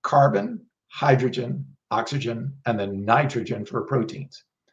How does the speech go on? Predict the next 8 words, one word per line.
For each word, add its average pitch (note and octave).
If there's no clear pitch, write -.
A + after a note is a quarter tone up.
So -
everything G#3+
starts -
out A2
as A#2
a C3
glucose B2
molecule A2